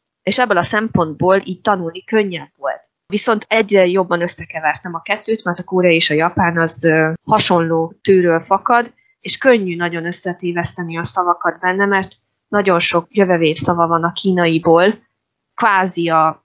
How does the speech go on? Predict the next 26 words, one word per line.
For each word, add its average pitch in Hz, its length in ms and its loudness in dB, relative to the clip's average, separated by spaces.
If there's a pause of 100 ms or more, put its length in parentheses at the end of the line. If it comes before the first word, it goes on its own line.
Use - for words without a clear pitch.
(120)
nyolcvan 160 460 -2
százaléka 160 1120 0 (100)
a 165 560 -8
koreainak 170 560 -2
is, - 140 -6
meg 165 200 -4
a, 160 300 0 (240)
a - 100 -2
japánnak 202 600 -2
is, 233 260 -6 (420)
és 185 160 -2
ezért, 202 480 0
ö, 190 240 2 (120)
nagyon 185 460 2
sok - 460 -2
hasonló 165 800 0 (140)
hangzású 170 800 -2
szó 165 300 -2
van, 170 380 0 (220)
amit 180 180 0
a 190 40 2
két 180 220 4
nyelven 165 320 -2
össze 165 220 -4
lehet 151 260 -2
keverni 240 340 0